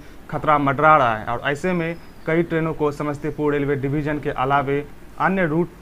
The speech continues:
से संचालित की जाने वाली ट्रेनों को कैंसिल किया गया, लेकिन अभी ट्रेनें पूरी तरह कैंसिल नहीं हुई है, कुछ ट्रेनों का परिचालन अब भी जारी है।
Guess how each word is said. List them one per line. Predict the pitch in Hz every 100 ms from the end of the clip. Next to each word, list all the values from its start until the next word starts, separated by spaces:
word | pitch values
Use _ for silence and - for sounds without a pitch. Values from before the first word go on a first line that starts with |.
| - -
से | - 139
संचालित | 147 139 147 160 160
की | 143
जाने | 139 135
वाली | 147
ट्रेनों | 143 135 139 143
को | 139 143 147 - -
कैंसिल | 147 147 175
किया | 170 147 151
गया, | 131 123
लेकिन | 135 143 180
अभी | 156 160 170
ट्रेनें | 156 165 165 165 - -
पूरी | 156
तरह | 160 156
कैंसिल | 151 151 143 151
नहीं | 143 139 180
हुई | 135 120
है, | 113
कुछ | 113 143 -
ट्रेनों | 143 135 151
का | 120
परिचालन | 117 127 131 131 135
अब | 135 131
भी | 147
जारी | 131 113 113
है। | 117 104